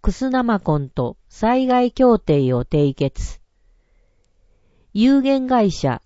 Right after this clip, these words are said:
クスナマコンとクス町が、災害時における消防用水の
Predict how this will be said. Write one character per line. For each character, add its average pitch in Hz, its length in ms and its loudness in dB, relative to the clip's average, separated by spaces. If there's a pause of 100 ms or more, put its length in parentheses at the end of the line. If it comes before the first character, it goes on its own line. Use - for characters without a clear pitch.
ク 214 120 -4
ス 262 160 -4
ナ 262 120 0
マ 247 160 0
コ 156 200 0
ン 139 100 -6
と - 380 -2
ク - 100 -2
ス 269 160 -4
町 180 320 -2
が、 127 220 -6 (340)
災 254 400 0
害 262 260 2
時 170 140 0
に 147 140 0
お 143 100 0
け 165 160 0
る 135 320 -2
消 247 340 2
防 254 280 4
用 247 240 2
水 147 340 -4
の 131 240 -4